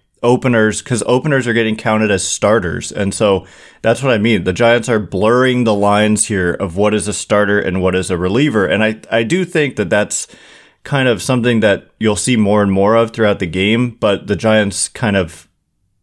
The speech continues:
on the cutting edge. There are other teams that kinda operate this way. I think the Rays a little bit sometimes operate this way.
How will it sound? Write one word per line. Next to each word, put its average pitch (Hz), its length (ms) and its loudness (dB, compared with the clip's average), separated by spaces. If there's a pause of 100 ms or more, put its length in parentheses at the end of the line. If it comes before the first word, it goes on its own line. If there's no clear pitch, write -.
(440)
on 107 160 0
the 92 80 -2
cutting 117 340 -2
edge. 123 280 2
There 107 200 2
are 120 180 4
other 104 180 0
teams 104 340 -2
that 92 160 -2
kinda 98 180 -2
operate 98 420 -2
this 107 200 -8
way. 104 300 0 (540)
I 107 60 -6
think 101 180 -2
the 92 100 0
Rays 104 340 2
a 104 60 0
little 104 240 2
bit 104 220 0
sometimes 107 560 0
operate 101 420 0
this 98 180 -2
way. 98 460 0